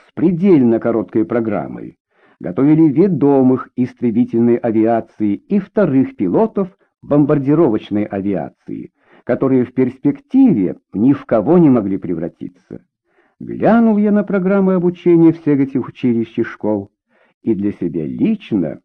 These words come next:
сомнений не имею. Соколиков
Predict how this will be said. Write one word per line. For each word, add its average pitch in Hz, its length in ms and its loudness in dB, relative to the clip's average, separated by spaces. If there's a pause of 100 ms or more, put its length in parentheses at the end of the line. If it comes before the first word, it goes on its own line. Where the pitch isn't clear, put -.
(320)
сомнений 151 680 2
не 135 460 2
имею. 98 600 2 (720)
Соколиков 151 920 0